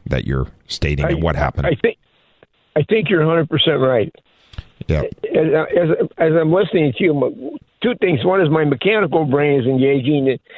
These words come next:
Speaker 2: and also my intuition going like, "How the heck, how the heck do you do that without seeing the car?" <laughs>
Speaker 1: Well, just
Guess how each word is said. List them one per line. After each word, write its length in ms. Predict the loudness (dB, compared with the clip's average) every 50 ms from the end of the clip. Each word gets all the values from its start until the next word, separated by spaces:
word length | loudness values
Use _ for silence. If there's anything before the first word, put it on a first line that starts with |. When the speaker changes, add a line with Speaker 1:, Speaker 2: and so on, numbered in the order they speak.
| -10 -4
Speaker 2:
and 120 | -2 0 2
also 260 | 2 2 2 2 2
my 140 | 2 2 2
intuition 560 | 2 0 0 0 0 0 0 2 0 0 2
going 200 | 2 2 2 2
like, 240 | 2 2 2 0 -2 _ _ _ _ _ _ -20 -20 -20 -20 _ _ _ _ _ _ -2
"How 80 | 0 0
the 100 | 2 2
heck, 320 | 2 2 0 0 -2 -2
how 160 | 0 0 2
the 60 | 2 2
heck 200 | 2 0 0 -2
do 80 | -2
you 60 | -2 0
do 180 | 2 2 2
that 180 | 2 2 2 2
without 260 | 2 2 2 0 0 -2
seeing 220 | -2 -2 0 0 0
the 80 | 0
car?" 320 | 0 0 0 0 -2 -2 -4 -4
<laughs> 100 | -6 -6 -4 _ -4 -4 -4 -4 -2
Speaker 1:
Well, 440 | -2 0 2 2 2 2 2 2 0 0
just 260 | 0 0 0 0 -2